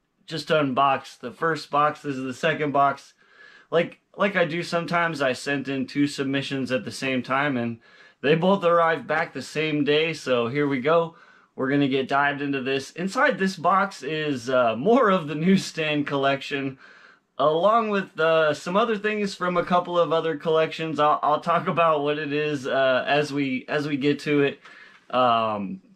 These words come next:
as usual, I did press and clean all these books o-, outside of some of the foil newsstand stuff, or, like, hardcover news-,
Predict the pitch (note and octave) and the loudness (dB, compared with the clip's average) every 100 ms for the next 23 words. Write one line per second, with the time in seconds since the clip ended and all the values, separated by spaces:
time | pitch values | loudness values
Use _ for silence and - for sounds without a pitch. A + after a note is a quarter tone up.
0 | _ C3+ D3+ C3+ F3+ G3 G#3+ A3 C#3 B2 | _ -2 -2 0 0 2 2 4 2 0
1 | D3 C#3+ - D#3 D3+ D3+ C#3+ D#3 D#3 D#3 | -4 -4 -2 -4 -2 -2 -2 -2 -2 2
2 | D3 C#3 C#3 A2 G#2+ E3 D3+ - - - | 2 2 0 -2 0 2 0 -6 -10 -4
3 | B2 C#3+ D3 B2+ D3 D3+ C#3+ C#3 D#3 D3 | -2 0 0 0 0 0 0 -2 -4 -2
4 | B2+ B2 A#2 - - C#3+ D3 C#3+ C#3 C3 | 0 0 0 -4 -4 0 2 2 0 0
5 | C#3+ D3 - E3 D#3+ D3+ - D#3+ D#3+ D3 | -2 -4 -4 -4 -4 -6 -4 0 2 0
6 | - _ - - _ A#2 A#2 G#2+ - C#3+ | -6 _ -20 -20 _ -2 0 0 0 0
7 | D3+ C#3+ D3 C3+ C3+ C3+ C#3 - | 0 0 -2 -2 -2 -2 -4 -4